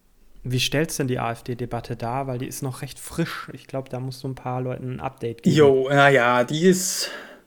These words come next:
Speaker 2: nee, die ist eigentlich überhaupt nie frisch. Ich hatte erst gedacht, es wäre so ein Sommerloch-Thema. Irme Stetter-Karp hat das vor ein paar Wochen schon, äh, in einem Interview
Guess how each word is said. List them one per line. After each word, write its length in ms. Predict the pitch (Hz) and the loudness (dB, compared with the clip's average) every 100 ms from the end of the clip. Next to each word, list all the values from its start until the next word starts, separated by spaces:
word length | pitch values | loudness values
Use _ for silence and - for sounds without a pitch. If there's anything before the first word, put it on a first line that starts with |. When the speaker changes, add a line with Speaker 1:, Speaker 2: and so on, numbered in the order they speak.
| _ - - - - | _ -20 -20 -6 4
Speaker 2:
nee, 120 | 156 | 6
die 80 | 156 | 8
ist 80 | |
eigentlich 240 | 143 143 135 | 6 6 4
überhaupt 320 | 120 123 - | 2 2 -2
nie 80 | 117 | -6
frisch. 420 | - 123 - - - - _ _ _ _ _ _ _ - | -6 -6 -4 -6 -10 -20 _ _ _ _ _ _ _ 0
Ich 160 | 156 | 4
hatte 140 | 139 - | 6 8
erst 200 | 170 180 | 6 6
gedacht, 220 | 156 147 | 4 4
es 80 | - | 6
wäre 140 | 143 | 6
so 100 | 147 | 6
ein 100 | 131 | 2
Sommerloch-Thema. 840 | 143 135 143 131 - 135 131 127 | 4 6 6 4 2 0 2 2
Irme 180 | 156 170 | 4 4
Stetter-Karp 560 | 170 143 135 - 139 147 | 4 2 2 4 2 2
hat 100 | 143 | -2
das 120 | 135 | 0
vor 140 | 156 | 0
ein 60 | 151 | 0
paar 220 | 147 135 | 2 2
Wochen 200 | 131 143 | 0 -2
schon, 420 | 135 127 117 120 | -2 0 0 -2
äh, 300 | 131 143 131 127 | -4 0 2 0
in 160 | 143 | -4
einem 120 | 135 | -4
Interview 760 | 135 156 156 143 143 135 131 | -2 2 2 2 -2 0 0